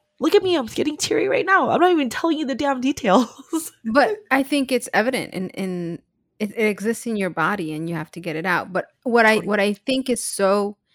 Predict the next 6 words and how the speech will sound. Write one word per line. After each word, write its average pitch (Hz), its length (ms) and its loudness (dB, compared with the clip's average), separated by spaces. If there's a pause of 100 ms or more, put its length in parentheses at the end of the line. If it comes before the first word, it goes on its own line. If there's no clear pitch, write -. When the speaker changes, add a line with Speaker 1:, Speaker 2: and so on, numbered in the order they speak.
(720)
Speaker 2:
indicative 208 680 0
of 170 140 -2
what - 180 -2
you've 180 200 -6
described 175 960 -2 (560)
is 190 560 -2